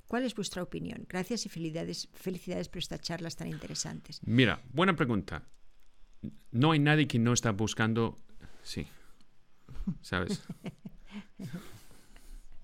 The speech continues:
Speaker 2: No hay nadie que no está buscando el siguiente estrella. <coughs> Voy a quitarlo. Está, Sonia,
Speaker 1: Gracias,
Speaker 2: So-, Sonia
Speaker 1: Sonia.
Speaker 2: está súper guapa, pero,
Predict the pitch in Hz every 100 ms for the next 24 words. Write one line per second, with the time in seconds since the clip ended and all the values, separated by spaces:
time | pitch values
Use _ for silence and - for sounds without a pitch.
0 | - - - - 143 156 147 147 151 131
1 | 120 117 117 - - 104 95 - 92 92
2 | 90 82 82 82 85 - - - - 214
3 | 196 127 135 131 - 90 87 82 - -
4 | - - - - 98 - 117 120 - 202
5 | - 107 - 123 120 - 107 - - 104
6 | 90 92 - 90 87